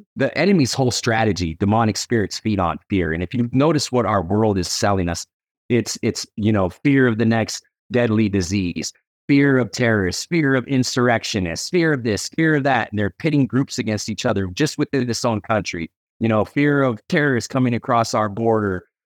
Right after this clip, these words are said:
uh, you know, fear of, you know, the World War Three, fear of nuclear bombs, fear of this, fear, fear of being slammed by meteors. I mean, it's just like one thing after another, after another. And I tell people,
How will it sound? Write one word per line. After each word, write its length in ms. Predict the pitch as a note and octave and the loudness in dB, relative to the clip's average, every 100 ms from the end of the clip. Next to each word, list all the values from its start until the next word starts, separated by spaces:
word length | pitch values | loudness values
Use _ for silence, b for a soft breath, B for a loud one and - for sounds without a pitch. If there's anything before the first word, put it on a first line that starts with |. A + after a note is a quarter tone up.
| _ | _
uh, 420 | - A#2 A2+ A2 A#2 | -2 0 0 -2 -2
you 120 | B2+ | -2
know, 220 | B2 A#2 | 0 0
fear 360 | - E3 D#3+ D3 | 0 0 0 0
of, 140 | C3 - _ _ - | -2 -8 _ _ -4
you 140 | C3 | 0
know, 320 | C3+ C3 C3 | 2 2 0
the 380 | A#2+ B2 A#2 G#2+ - - | 0 0 2 -2 -6 -6
World 300 | D#3+ D#3+ D3 | -2 0 0
War 260 | C#3+ C#3 C3 - | 0 2 0 -2
Three, 340 | C#3 B2 G#2 | 0 2 0
fear 260 | - F3 E3 | 0 0 0
of 120 | C3 | 0
nuclear 400 | D3+ D3 D#3 C#3+ | -2 -2 -2 -2
bombs, 540 | A#2+ C3+ A#2 G2+ G2 | 0 0 0 -2 -4
fear 220 | - D#3+ D3+ | -2 -2 0
of 120 | A#2 | -2
this, 200 | G#2 - | -4 -2
fear, 240 | E3+ D#3+ - | -2 -2 0
fear 240 | A3+ A3 | 2 2
of 100 | E3+ | 2
being 200 | F#3+ F#3 | 0 0
slammed 380 | - F#3 F3+ F3 | 0 0 2 2
by 140 | E3 | 2
meteors. 480 | D#3+ E3+ C#3+ A2+ G#2 | 2 0 0 0 0
I 60 | B2 | 2
mean, 200 | B2+ C3+ | 2 0
it's 140 | - | -2
just 260 | D3+ C#3 - | -2 -2 0
like 220 | A#2+ F#2 | 0 0
one 260 | E3 E3+ C3 | 0 2 0
thing 200 | B2 A2+ | -2 0
after 280 | G#2 - A#2+ | 0 -2 -2
another, 340 | F3 D3 A#2+ | 2 2 2
after 240 | G#2+ - | -2 -2
another. 300 | A2+ D#3 B2+ | 0 0 0
And 80 | G2+ | 0
I 80 | G2+ | 0
tell 180 | - A#2+ | -2 -4
people, 400 | E3 D#3 G#2+ | -4 -4 -6